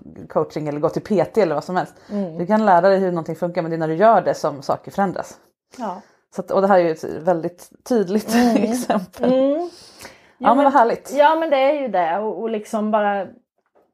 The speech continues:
Speaker 2: en till kommentar kring det är ju att det är ju så jag vill att sex ska vara. Det ska
Speaker 1: Ja.
Speaker 2: ju inte vara någonting som man, "Oh, nu går jag in i den här", ja,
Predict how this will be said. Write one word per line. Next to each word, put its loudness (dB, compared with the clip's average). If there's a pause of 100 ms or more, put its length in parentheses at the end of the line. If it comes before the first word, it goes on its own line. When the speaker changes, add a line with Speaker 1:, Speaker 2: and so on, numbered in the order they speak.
(480)
Speaker 2:
en 0
till 0
kommentar 0
kring -6
det 0
är 4
ju -2
att -2 (100)
det 0
är 6
ju 4
så -2
jag -2
vill -2
att -10
sex -10
ska -10
vara. -2
Det -4
ska 4
Speaker 1:
Ja. 6
Speaker 2:
ju 2
inte -2 (120)
vara 4
någonting -6
som -6
man, -8
"Oh, 0
nu -4
går -2
jag -2
in -10
i -10
den -10
här", -6
ja, 0